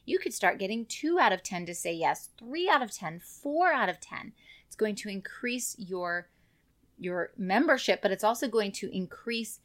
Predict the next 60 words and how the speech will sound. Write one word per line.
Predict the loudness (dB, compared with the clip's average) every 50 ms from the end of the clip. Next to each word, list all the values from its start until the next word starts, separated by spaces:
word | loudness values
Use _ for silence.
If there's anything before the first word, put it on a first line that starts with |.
| _ _ _ _ _
your | -6 -2 0 0
ability | 0 0 2 2 4 4 6 6 4 2
to | 2 0 -4
bring | -6 -6 -6 -4 -4 -4 -4 -6
people | -8 -8 -10 -10 -8 -6 -6 -8 -6
in | -6 -6 -6 -6
the | -4
door, | -2 2 2 2 2
because | 2 -2 -6 -10 -10 -4
now | 0 2 2 2
you | 2 2
only | 0 0 -2
have | -4 -6
to | -6
talk | 0 0 0 0 0
to | -4
ten | -6 -4 -4 -4
people | -2 -4 -4 -2 0 0 0
and | 0 -2 -4
you | -4
get | -4 -4 -4 -4
four | -4 -4 -4
people | -4 -6 -6 -6 -8
to | -10 -10
say | -8 -6 -2
yes, | 2 4 4 4 2 0
where | -4 -8 2
back | 6 6 6 6 4
in | 0 -6
the | -2 2
day, | 4 4 4 2 0 -6 _ -20 -20 -20 -14 _
you | -4 -4
had | -4 -4
to | -6
talk | -2 0 0 0 0
to | -2
ten | 0 2 4 4 4
people | 2 0 0 0 0 -2
and | 0 -2
only | -4 -4 -4 0
one | 2 2 4 4 2
said | 2 2 0 0 0
yes. | 0 0 0 0 -2 -4
It |
was | -8 -4 -2
a | -2 -2
lot | -2 0 2 4 6 6 4 4
of | 2 0
effort | -2 -2 0 -2 -6 -6 -6 _ _ _ _ _ _ _ _ _
that | -2 -2 -2
you | -2 -4 0
had. | 2 4 4 4 4 2 0
So | 0 0 0 0 -2 -10 _ _ _ _ _ _ _ -6
this | -4 -4 -2 -2
increases | -2 -2 -2 -2 -4 -6 -4 -4 -4 -2 2 2 2 2 2 -2
your | -6 -6 -6 -4
chances | -4 -4 -4 -4 -4 -6 -8 -10
of | -10 -6
getting | -4 -4 -4 -4 -8
people | -12 -14 -12 -10 -8